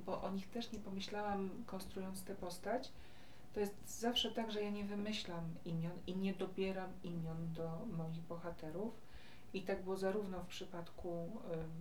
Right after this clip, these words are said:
tych pierwszych książek dla dzieci, jak i sztuk teatralnych. To są imiona, które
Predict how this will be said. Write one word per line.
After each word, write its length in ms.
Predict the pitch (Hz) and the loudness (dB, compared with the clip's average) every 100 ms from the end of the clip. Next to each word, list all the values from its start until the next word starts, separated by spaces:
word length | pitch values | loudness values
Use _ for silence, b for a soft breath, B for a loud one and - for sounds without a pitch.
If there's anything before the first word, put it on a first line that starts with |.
| - - - - - | -6 -6 -6 -6 -6
tych 140 | 165 | -2
pierwszych 360 | - 190 190 - | 2 4 4 2
książek 540 | - 185 185 180 180 - | -2 -2 0 -2 -2 -2
dla 120 | 180 | 0
dzieci, 400 | 196 190 - 175 | 0 -2 -2 -2
jak 280 | 160 - 160 | -2 -4 -6
i 60 | |
sztuk 360 | 160 - 180 - | -6 -2 -4 -2
teatralnych. 680 | 185 175 180 180 180 180 190 b b b b b - | 0 0 0 0 0 -2 -4 b b b b b 8
To 120 | 254 | 8
są 200 | 262 247 | 10 6
imiona, 640 | 214 196 185 175 202 269 311 - - - - - - - - - - | 6 6 4 4 4 4 2 -4 -8 -8 -8 -6 -6 -6 -8 -8 -4
które 280 | - 233 233 | 4 6 6